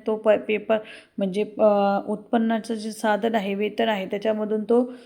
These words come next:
जास्तीचाही कट, कट होत असतो. प्रत्येक व्यक्तीला हा भरावाच लागतो. म्हणजे हा कराचा ओझा म्हणजेच काय आहे, ते आर्थिक अडचणीचं आहे. आलं लक्षात? हा बारावा प्रश्न आहे.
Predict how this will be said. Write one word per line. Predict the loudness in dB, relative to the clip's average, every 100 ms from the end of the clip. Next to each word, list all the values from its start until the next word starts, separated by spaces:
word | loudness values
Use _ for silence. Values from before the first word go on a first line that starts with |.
| _ 2
जास्तीचाही | 4 4 0 0 2 4 4
कट, | 6 4 2 -12 -20 _ _ -16 -2
कट | 0 0
होत | 2 2 2 -4
असतो. | -8 -8
प्रत्येक | -6 -8 -4 -4 -2
व्यक्तीला | -4 -2 -4
हा | -2 -2
भरावाच | 0 2 2 0
लागतो. | -4 -4 -8 -8 -20 _ -8
म्हणजे | -2
हा | -2
कराचा | 0 4 4 4 0
ओझा | 0 0 -2
म्हणजेच | -2 -6 -6
काय | -4 -2
आहे, | -2 -4
ते | 0 0 0 -8 -20 _
आर्थिक | -4 -4 -2 -4 -2
अडचणीचं | 2 2 2 -2 -2 -4 -4 -4 -6 -6
आहे. | -6 -6 -10 -10
आलं | -4
लक्षात? | -4 -4 -4 -4 -4 -12 _
हा | -6 -4 -4 -8 -4
बारावा | 2 4 4
प्रश्न | 2 -2 -6 -10
आहे. | -10 -12